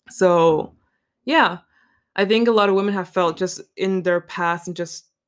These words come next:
just in general, just very ridiculed about certain things that we can't be in control about. Also because there's, like, this certain perfect image of, like, porn and how things should look like, which is obviously not real life. And so I just feel like in many different cases, we've been projected that,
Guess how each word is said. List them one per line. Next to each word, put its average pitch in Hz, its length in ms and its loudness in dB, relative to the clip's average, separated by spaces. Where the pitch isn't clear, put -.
just 185 180 -8
in 180 100 -4
general, 175 280 -2
just 165 220 -12
very 165 200 -2
ridiculed 165 520 -8
about 151 140 -8
certain 165 260 -8
things 160 360 -6
that 147 320 -2
we 165 120 -6
can't 160 420 -6
be 170 360 -4
in 165 100 -6
control 170 440 -4
about. 185 360 0
Also 170 240 -2
because 170 340 -4
there's, 160 200 -6
like, 160 100 -8
this 160 120 -10
certain 175 440 -4
perfect - 340 -2
image 170 240 -2
of, 160 160 -4
like, 160 220 -6
porn 180 360 0
and 165 140 -4
how 165 360 -2
things 214 200 4
should 202 120 0
look 214 220 2
like, 170 340 2
which 185 240 2
is 190 220 0
obviously 190 380 -2
not 175 300 0
real 175 200 0
life. 165 340 -4
And 165 140 -8
so 165 140 -4
I 160 120 -2
just 165 240 -10
feel 165 160 -6
like 160 380 -4
in 170 200 -4
many 175 220 0
different 170 280 -6
cases, 160 220 -8
we've 170 160 -8
been 165 120 -8
projected 160 540 -10
that, - 280 -6